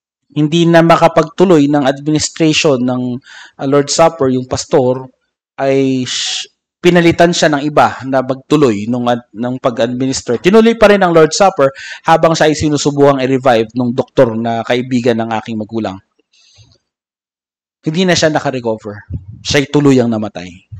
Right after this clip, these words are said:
Pwede nating sabihin na, "Ay, grabe, pinarusahan siya ng Diyos." Pero huwag tayong magkakamali manghusga ng hindi natin alam.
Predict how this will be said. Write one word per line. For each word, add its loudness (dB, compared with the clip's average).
Pwede 2
nating 2
sabihin 2
na, 6
"Ay, 0
grabe, 0
pinarusahan 0
siya -2
ng -6
Diyos." -6
Pero 6
huwag 2
tayong 2
magkakamali 2
manghusga 0
ng 0
hindi -4
natin -2
alam. -2